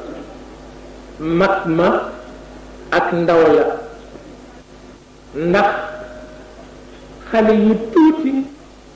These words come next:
Sëriñ Babacar ngi ci feebaram ci mujj dundam, xale yu tuuti jël seen kaar jóge Ndakaaru, ñii fukki at, ñii juróom-ñett.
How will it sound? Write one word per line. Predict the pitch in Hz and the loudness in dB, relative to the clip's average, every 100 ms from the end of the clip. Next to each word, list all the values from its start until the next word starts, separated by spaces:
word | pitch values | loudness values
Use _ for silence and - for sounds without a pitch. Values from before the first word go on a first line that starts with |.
| - - - - - | -20 -20 -20 -20 -10
Sëriñ | 214 208 208 | -4 -2 2
Babacar | 190 190 202 185 | 2 2 0 0
ngi | 185 185 185 | 0 -2 -2
ci | 233 | -4
feebaram | - 208 185 180 165 160 156 | -2 0 2 2 2 0 -2
ci | - 208 | -4 0
mujj | 208 202 185 | 2 2 0
dundam, | 175 180 165 156 - - - - - - - - - - - - - - | 0 -2 0 0 -2 -6 -14 -20 -20 -20 -18 -16 -16 -18 -20 -20 -20 -10
xale | - 214 220 | 0 2 4
yu | 208 220 - | 4 2 2
tuuti | 269 285 277 247 - - - - - - - - - - - 208 | 4 6 4 0 -6 -10 -20 -20 -20 -20 -20 -20 -20 -20 -16 -10
jël | 185 214 208 - | 0 0 0 -6
seen | - 196 190 - | -4 -4 -4 -8
kaar | - 185 170 - - - - - - - - - - - - - 156 | -4 -4 -2 -4 -8 -16 -20 -20 -20 -20 -20 -20 -20 -20 -20 -18 -2
jóge | 180 190 185 | 2 4 2
Ndakaaru, | 185 185 - 160 156 147 139 - - - - - - - - - - - - - - | 2 -2 -2 -2 0 0 -2 -6 -14 -18 -20 -20 -20 -20 -20 -20 -20 -20 -20 -20 -8
ñii | 196 190 196 | 0 4 4
fukki | 196 214 - - | 2 -2 0 2
at, | 196 196 202 | 2 2 -2
ñii | 190 190 147 | 0 0 2
juróom-ñett. | 180 175 170 165 151 - | 2 2 0 -4 -6 -10